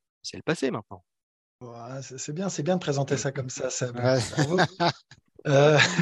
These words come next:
Speaker 1: C'est pas
Speaker 2: mais
Speaker 1: savonneux
Speaker 2: non, mais
Speaker 1: du tout
Speaker 2: évidemment,
Speaker 1: comme planche,
Speaker 2: mais
Speaker 1: n'est-ce pas ?
Speaker 2: évidemment, non, mais si, si tu dis, ils représentent l'avenir à dix-neuf ans, ils sont numéro un et numéro dix. T'en as un qui, qui... Enfin, et les deux d'ailleurs,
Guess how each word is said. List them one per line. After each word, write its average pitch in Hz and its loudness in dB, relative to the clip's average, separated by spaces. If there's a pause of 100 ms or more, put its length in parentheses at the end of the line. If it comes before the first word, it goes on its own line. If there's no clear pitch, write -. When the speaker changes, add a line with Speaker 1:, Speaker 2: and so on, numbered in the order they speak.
(440)
Speaker 1:
C'est 127 -2
pas 151 8
Speaker 2:
mais 151 2
Speaker 1:
savonneux 165 8
Speaker 2:
non, 165 10
mais 196 10
Speaker 1:
du 185 2
tout 175 2
Speaker 2:
évidemment, 220 8
Speaker 1:
comme 139 8
planche, 139 6 (100)
Speaker 2:
mais 131 0
Speaker 1:
n'est-ce 196 0
pas ? 220 6
Speaker 2:
évidemment, 196 2
non, - -
mais 170 -4
si, 190 -6
si - -10
tu 165 -6
dis, 175 0
ils 175 2
représentent 170 0
l'avenir 180 4
à 160 4
dix-neuf 175 0
ans, 196 -2
ils 190 -4
sont 156 -10
numéro 165 0
un 180 2
et 165 -2
numéro 147 -4
dix. 170 -4 (320)
T'en 143 -6
as 151 0
un 170 0
qui, 147 -10
qui... 127 -16
Enfin, 139 -10
et 123 -10
les 127 -8
deux 151 -2
d'ailleurs, 143 2